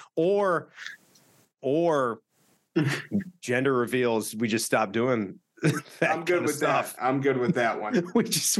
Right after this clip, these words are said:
Speaker 1: we just say, "You know what? This is pretty superficial. We could just stop this." You know, we just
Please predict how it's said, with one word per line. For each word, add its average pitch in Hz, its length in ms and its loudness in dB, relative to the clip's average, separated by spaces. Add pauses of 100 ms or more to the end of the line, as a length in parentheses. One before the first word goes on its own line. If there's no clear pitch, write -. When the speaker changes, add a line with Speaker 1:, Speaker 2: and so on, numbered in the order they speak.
(100)
Speaker 1:
we 185 100 2
just 139 260 0
say, 165 200 2
"You 170 60 2
know 175 140 2
what? 180 360 2 (440)
This 160 220 0
is 139 220 2
pretty 156 300 0
superficial. 151 920 0
We 139 140 0
could 127 140 -2
just 123 180 -2
stop 120 380 0
this." 120 500 -2 (300)
You 117 100 -4
know, 107 200 2
we 113 140 2
just 110 320 -2